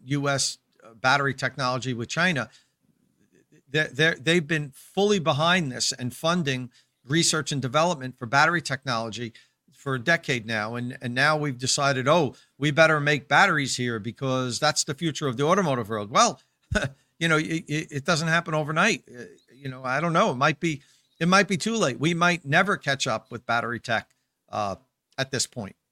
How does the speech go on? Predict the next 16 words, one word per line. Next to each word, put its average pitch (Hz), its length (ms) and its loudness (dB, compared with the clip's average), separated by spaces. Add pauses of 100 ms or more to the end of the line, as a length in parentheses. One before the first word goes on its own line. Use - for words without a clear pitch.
(260)
So, 110 340 -14 (200)
you 135 140 -4
know, 110 180 -6
if, - 220 -16
if 123 140 -14
the 131 80 0
we 143 180 4
you 170 180 4
mean 139 280 2
is 131 120 -2
the 123 120 -6
U 131 200 -2
S 139 480 2
are 127 140 -6
in 123 80 -8
trouble, 147 420 -4